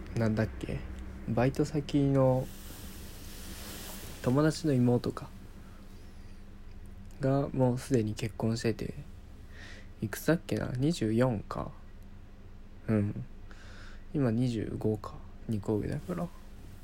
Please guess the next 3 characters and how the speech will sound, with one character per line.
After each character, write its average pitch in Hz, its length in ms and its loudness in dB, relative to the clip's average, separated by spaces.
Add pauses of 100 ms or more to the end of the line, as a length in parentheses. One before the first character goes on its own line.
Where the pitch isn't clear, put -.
(4000)
で、 147 240 4
ま 120 500 6
あ、 - 40 -6